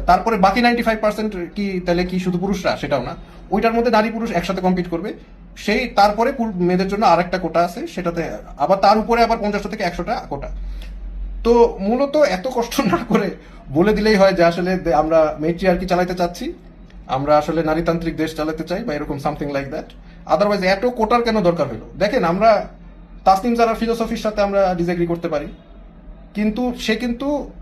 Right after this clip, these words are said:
ফিল্ড লেভেলে কাজ করে জনগণের কাছে যে তার যোগ্যতার ভিত্তিতে সে ভোট চাচ্ছে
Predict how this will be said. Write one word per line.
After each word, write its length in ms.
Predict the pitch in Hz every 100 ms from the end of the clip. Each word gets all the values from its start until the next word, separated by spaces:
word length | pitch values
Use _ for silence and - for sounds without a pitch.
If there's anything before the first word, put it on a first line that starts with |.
| -
ফিল্ড 160 | 208 208
লেভেলে 520 | 214 214 214 262 -
কাজ 280 | 185 185 -
করে 320 | 196 190 208
জনগণের 380 | 170 185 185 185
কাছে 200 | 180 185
যে 260 | 175 185 185
তার 200 | 170 151
যোগ্যতার 380 | 170 175 180
ভিত্তিতে 480 | 175 180 180 175 359 - - -
সে 120 | -
ভোট 240 | 151 170 170
চাচ্ছে 280 | 127 -